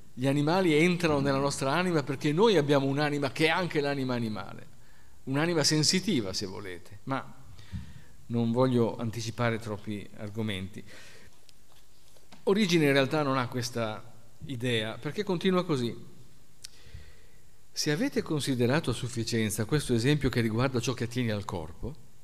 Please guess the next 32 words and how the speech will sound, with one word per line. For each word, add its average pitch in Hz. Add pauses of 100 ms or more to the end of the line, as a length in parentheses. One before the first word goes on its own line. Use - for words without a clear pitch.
(800)
passiamo 113
ora 101
da 135
questo 113
alla 120
comprensione 120
delle 113
realtà 117
spirituali." 87 (640)
Ecco -
dove 101
vuole 92
arrivare, 87
no? 127 (760)
Ogni 147
natura 117
razionale 175 (280)
ha 151
bisogno 160
di 160
essere 165
nutrita 165 (880)
con 170
specifici 165
cibi 247
adatti 180
ad 185
essa, 101
e 170
il 165
vero 247
nutrimento 160